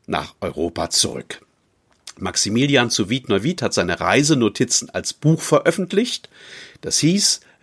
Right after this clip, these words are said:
Reise in das innere Nordamerika in den Jahren achtzehnhundertzweiunddreißig bis achtzehnhundertvierunddreißig.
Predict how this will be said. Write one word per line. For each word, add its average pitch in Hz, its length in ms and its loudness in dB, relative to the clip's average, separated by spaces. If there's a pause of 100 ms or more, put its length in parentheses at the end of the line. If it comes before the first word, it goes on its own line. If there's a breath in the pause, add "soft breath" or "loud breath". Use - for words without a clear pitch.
Reise 170 680 2
in 104 220 -2
das 95 180 2
innere 170 460 2
Nordamerika 117 1040 0
in - 240 -4
den 98 160 0
Jahren 92 460 0 (160)
achtzehnhundertzweiunddreißig 87 1700 -2
bis - 180 -2
achtzehnhundertvierunddreißig. 110 1600 -2